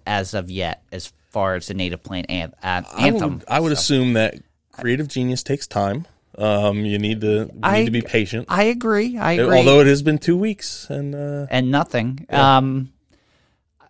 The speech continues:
Speaker 1: what, what did we say we would give as a gift? A hundred dollars worth of swag?
Speaker 2: A hundred dollars worth of Native
Speaker 1: Native
Speaker 2: Plants
Speaker 1: Plants
Speaker 2: Healthy
Speaker 1: Healthy Planet.
Speaker 2: Planet, uh, uh, paraphernalia, I
Speaker 1: Okay.
Speaker 2: guess is one way to put it.
Speaker 1: So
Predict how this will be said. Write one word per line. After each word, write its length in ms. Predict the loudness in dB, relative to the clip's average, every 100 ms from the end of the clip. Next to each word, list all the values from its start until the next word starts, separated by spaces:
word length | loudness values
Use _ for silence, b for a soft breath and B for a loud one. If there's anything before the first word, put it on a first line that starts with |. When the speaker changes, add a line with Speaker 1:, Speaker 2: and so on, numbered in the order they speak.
| _ -14
Speaker 1:
what, 320 | 2 2 4
what 160 | 2
did 160 | 2 0
we 120 | -2
say 180 | 0 0
we 160 | 0 -2
would 120 | -2
give 180 | -2 -2
as 100 | -2
a 40 |
gift? 260 | -4 0 0
A 80 |
hundred 240 | 2 0 2
dollars 280 | 4 4 4
worth 120 | 4
of 80 | 4
swag? 120 | 6
Speaker 2:
A 40 |
hundred 100 | 6 6
dollars 180 | 4 2
worth 280 | 2 2 0
of 440 | 0 0 -4 -16 _
Native 120 | -6 -4 -4
Speaker 1:
Native 60 |
Speaker 2:
Plants 320 | -6 -4 -4 -4
Speaker 1:
Plants 20 |
Speaker 2:
Healthy 260 | -4 -4
Speaker 1:
Healthy 0 | -6
Planet. 400 | -4 -4 -4 -8 _ _ _ _ _ -4
Speaker 2:
Planet, 540 | -2 0 0 -2 -8 -20 _ -6
uh, 20 |
uh, 220 | -4 -4 -4
paraphernalia, 760 | 0 0 -2 -4 -4 -4 -8 -12 -8
I 60 |
Speaker 1:
Okay. 100 | -4 -2
Speaker 2:
guess 180 | -2
is 120 | -4 0
one 200 | 0 2
way 100 | 0
to 60 |
put 180 | 4 2
it. 140 | 2
Speaker 1:
So 320 | 4 6 6